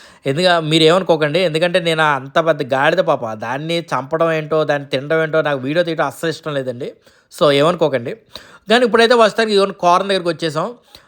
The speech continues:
ఆ పక్క వెనకాల నుంచి చెరుకు తోట అన్నమాట. ఆ చెరుకు తోట స్పెషాలిటీ ఏంటంటే ఇరవై ఐదు ఏళ్ళు కట్టి లోపలికి వెళ్ళొచ్చు అన్నమాట. లోపలికి వెళ్ళిన తర్వాత నీకు ఇష్టమైనంత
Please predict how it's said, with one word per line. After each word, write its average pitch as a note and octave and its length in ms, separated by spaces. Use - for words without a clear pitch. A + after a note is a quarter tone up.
ఆ D#3 260
పక్క E3 340
వెనకాల A3 340
నుంచి A#3 200
చెరుకు G#3+ 320
తోట A3 120
అన్నమాట. D#3+ 300
ఆ G3 60
చెరుకు F#3+ 340
తోట B3+ 200
స్పెషాలిటీ A3+ 520
ఏంటంటే F#3+ 340
ఇరవై G#3 260
ఐదు G3 120
ఏళ్ళు F3+ 280
కట్టి A#3 180
లోపలికి G3+ 320
వెళ్ళొచ్చు G3 340
అన్నమాట. B2 160
లోపలికి F3 360
వెళ్ళిన G3 220
తర్వాత E3 400
నీకు F#3+ 200
ఇష్టమైనంత G#3+ 840